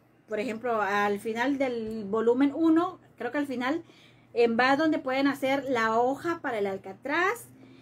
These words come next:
y la hoja para rosa, me parece. Y ahí les explico cómo van en, en cómo pueden hacer sus troqueles. Algunas flores también tienen para hacer sus troqueles.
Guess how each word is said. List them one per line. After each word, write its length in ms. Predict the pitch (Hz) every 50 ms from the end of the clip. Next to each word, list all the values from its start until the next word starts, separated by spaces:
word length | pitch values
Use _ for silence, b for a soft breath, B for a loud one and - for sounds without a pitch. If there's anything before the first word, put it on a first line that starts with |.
| B B B B
y 480 | - 294 311 330 339 339 349 349 349 349
la 260 | 330 294 262 247 262
hoja 380 | 262 262 - 330 330 330 320 320 _
para 280 | - 240 220 202 190 196
rosa, 300 | 202 226 240 277 285 294
me 100 | 269 269
parece. 400 | - 208 214 240 277 285 - 403 466 480 - _ _ _ _ _ _ _ _ _ _ _ _ _ _ _ _ _ _ _
Y 100 | 247 247
ahí 180 | 240 233 226 233
les 160 | 240 254 247
explico 720 | 320 294 - - _ 269 294 294 285 - - 294 302 311 302 -
cómo 300 | - 226 220 233 240 233
van 280 | 220 214 226 233 254 247
en, 420 | 233 240 220 202 196 196 185 - -
en 220 | 196 190 185 180
cómo 240 | - 208 226 233 226
pueden 240 | 233 233 233 240 240
hacer 220 | 220 220 208 196
sus 260 | 202 - 226 226 -
troqueles. 500 | - 294 - - 285 294 285 240 196 - B B B B B B B B B B B B _
Algunas 640 | 247 254 247 254 233 233 262 269 277 302 320 320 320
flores 600 | - - 359 349 349 339 339 339 349 392 - - _
también 420 | - 247 214 226 226 233 240 247
tienen 340 | - 247 233 233 240 262 254
para 180 | - 247 196 196
hacer 260 | 202 - 214 208 202
sus 260 | 202 - 233 214 -
troqueles. 680 | - 254 262 262 - - 330 349 359 349 339 - -